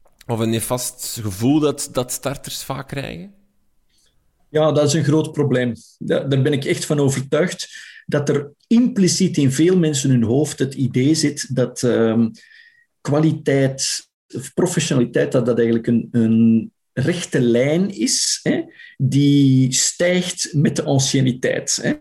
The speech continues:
Speaker 2: En dat als je tien jaar anciëniteit hebt, dat je dan eigenlijk een stuk beter bent dan iemand met vijf jaar anciëniteit, nog veel beter dan van twee jaar en, en, en ga zo maar naar beneden. En het jammere is,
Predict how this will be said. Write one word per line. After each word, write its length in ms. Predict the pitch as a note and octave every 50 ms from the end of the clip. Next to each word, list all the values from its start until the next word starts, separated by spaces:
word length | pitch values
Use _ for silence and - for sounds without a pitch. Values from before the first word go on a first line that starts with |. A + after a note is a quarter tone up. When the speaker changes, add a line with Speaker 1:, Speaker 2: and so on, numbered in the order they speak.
| - D#4+ - - - - - - - _ _ _ _
Speaker 2:
En 180 | - C#3+ C3 C3
dat 200 | B2+ A#2 G#2 -
als 260 | A#2+ B2 B2 - -
je 220 | - - C3 -
tien 240 | - - F3 F#3+ G3+
jaar 180 | G3+ G3+ F#3+ E3+
anciëniteit 680 | E3+ E3+ E3 - E3 D#3 D3 C3+ C#3 D3 D3 C#3+ C#3+
hebt, 160 | D3 - -
dat 140 | - A#2+ -
je 80 | - A#2+
dan 200 | A#2+ A#2 A#2 A#2+
eigenlijk 280 | A#2 A#2 A#2 A#2 A#2 -
een 60 | -
stuk 320 | - - - - G3 D#3
beter 300 | C3 D#3 D3+ D3+ D#3 C3
bent 140 | C3 C3 C3
dan 100 | C3+ C3
iemand 260 | C3 C3 B2 A#2+ -
met 160 | - B2 G#2
vijf 260 | G#2 C3+ C#3+ D#3 D#3 -
jaar 140 | D#3+ D3
anciëniteit, 760 | D3 C#3+ C3+ - D3 C#3+ C#3+ C3+ C3+ C3+ C#3+ D3 - - - - - - _
nog 300 | - C#3 C#3+ F3+ F#3+ F#3+
veel 200 | - - D#3+ C#3
beter 260 | A#2 C#3+ C#3+ C#3+ C3
dan 140 | A#2+ A#2+ A2+
van 140 | A2+ A2+ A2+
twee 300 | - - D#3+ D#3+ D#3 D3
jaar 320 | C#3 C3+ C3+ C3 C3 - -
en, 260 | - C3+ B2+ A#2+ -
en, 180 | C3 D#3 E3 D#3+
en 140 | C#3+ C3
ga 160 | C3 B2 B2+ B2+
zo 120 | A#2 B2+
maar 100 | B2+ B2
naar 80 | A#2+ A2+
beneden. 320 | A#2 A#2 A#2 A2 - - _ - - - - - - - - _ _ -
En 100 | E3 D#3
het 120 | D3+ -
jammere 420 | D#3+ G3+ B3 D4+ E4 C4 A3+ A3+
is, 340 | E4+ - - - - - _